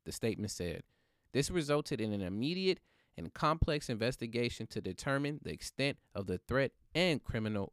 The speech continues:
organization. After obtaining a warrant, police were able to search the three trailers early Monday that were associated with the group. The Coates border, or Coates, however,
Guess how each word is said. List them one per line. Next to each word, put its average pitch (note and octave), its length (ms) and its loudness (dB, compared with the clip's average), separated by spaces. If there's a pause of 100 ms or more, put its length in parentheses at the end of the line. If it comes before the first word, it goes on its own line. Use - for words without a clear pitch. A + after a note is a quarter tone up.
organization. G#2+ 600 -2 (420)
After D3+ 480 2
obtaining B2 680 0 (300)
a G#2+ 80 0
warrant, C#3 420 6 (400)
police D3 320 0
were B2 100 0
able B2+ 260 2
to A2 80 0
search C3 340 2
the F#2+ 120 -2
three B2+ 220 0
trailers G#2+ 580 2
early D#3+ 200 4
Monday A#2+ 420 2 (520)
that G#2+ 160 4
were G2+ 120 2
associated F#2 520 -2
with F#2+ 140 -4
the F2+ 80 -2
group. B2 280 2 (1000)
The - 60 -4
Coates - 500 0 (160)
border, G#2+ 500 4 (840)
or G2+ 60 0
Coates, - 400 -4 (320)
however, G2+ 360 -2